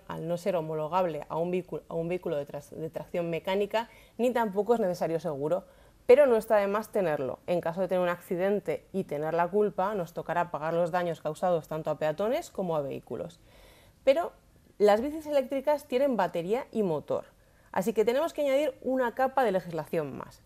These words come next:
Importante que nadie se lleve a engaño, una bici eléctrica no es como una moto a la que le das gas y aceleras, no, simplemente proporciona asistencia al pedaleo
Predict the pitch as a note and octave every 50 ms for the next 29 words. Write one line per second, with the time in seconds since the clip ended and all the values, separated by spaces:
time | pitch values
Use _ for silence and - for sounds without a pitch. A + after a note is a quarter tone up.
0 | - - _ - F#3 E3+ F3+ F3 F3+ G#3+ A#3 A#3+ C#4+ D#4 F4 - - - - -
1 | - - - - - F#3 F#3 F#3+ G#3 G#3 - G3+ F3+ F3 E3+ E3+ D#3+ E3 F3 F#3
2 | G3+ A3 A#3+ B3 A#3+ - G3+ G3 F#3+ F3+ F#3 G3+ G3+ G3+ F#3 G3 F#3+ - G#3 G#3+
3 | - A3 A3 A3+ - - - - - - - - - - _ _ _ - A#3 A#3+
4 | B3 A#3+ A#3 A3+ A3+ A3 G#3+ - - G3+ F#3+ F#3+ F#3+ F#3 F3+ F3+ F#3 F#3+ F3+ -
5 | B3 C4+ C4 - - E3+ E3 D#3+ E3 - E3 E3+ E3+ D#3 D#3+ D#3 E3+ F3+ F3 F3
6 | D#3+ E3+ F3+ G#3 A3 - - G3 D#3+ D3 D#3+ D#3 D3+ F3 G3 A3+ C4 C4+ - -
7 | - - E3 F3 - - - _ - - G#3+ G3 F#3+ F#3+ G3+ G#3 G#3+ A#3+ B3 A#3+
8 | - - G3+ F#3+ F3+ - F#3 E3+ - A#3 A#3 A#3 A3 G3 F#3+ G3+ F3+ - A3 A3
9 | G#3+ A#3 G#3+ G#3+ - A#3+ B3+ B3 G#3+ G3+ F#3+ G3+ A3+